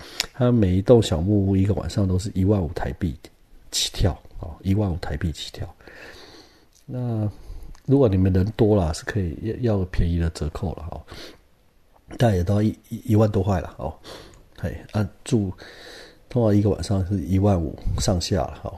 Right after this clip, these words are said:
啊，也，也有可能比较贵到两万哦，一个晚上两个人啊，当然一人一半嘛，哦，一人一半嘛，哦。好，那这个是 Mata King，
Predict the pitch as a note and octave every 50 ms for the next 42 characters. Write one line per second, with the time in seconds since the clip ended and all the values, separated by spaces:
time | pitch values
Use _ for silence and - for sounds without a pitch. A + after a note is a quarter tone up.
0 | - - - G#2+ G2+ G2+ F#2 D#2+ - - G2 F#2 F#2+ F#2 F2 - - - D2+ D#2
1 | D#2+ F2+ F2 E2+ - - F#2+ E2+ D#2+ - F2+ F2+ E2 C#2 - - - F2 D#2+ -
2 | - - - - - C#2+ - - - - - - - - G#2+ G2 - E2+ - -
3 | - - - E2+ - - - - - - - - - - - - - - - -
4 | - - _ _ _ G2 F#2+ F2 D#2+ E2 - F2+ E2 D2+ C#2 - - - D#2 -
5 | - - - G#2 G2 F#2 F#2 F#2 F2 - - B2 A2 G#2 F2+ E2+ E2+ E2+ - G#2
6 | F2+ D#2+ - - D#2 - - E2 D#2 - F#2 G#2+ G2 F2+ E2+ E2 - - G2 D2+
7 | - - - - - - - - - - - - - - - - - - - A2
8 | - - - - - - - - - - - C3+ B2+ C#3+ C3+ B2 A2+ - B2+ A#2
9 | A#2 A#2 A#2+ A#2+ A#2 - - - - - C3 G#2+